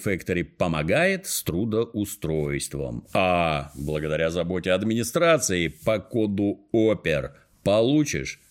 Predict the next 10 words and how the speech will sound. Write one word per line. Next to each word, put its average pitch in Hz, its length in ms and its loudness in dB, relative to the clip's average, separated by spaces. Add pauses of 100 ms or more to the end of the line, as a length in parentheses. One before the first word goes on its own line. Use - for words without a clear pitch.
сорокапятипроцентную 92 2250 -2
скидку. - 680 -6 (540)
Переходи 82 800 -2 (180)
по 76 100 0
ссылке 82 480 -4
в 95 60 -2
описании. 71 840 -4
Там 101 420 0
сможешь 135 580 -2
узнать 135 520 -2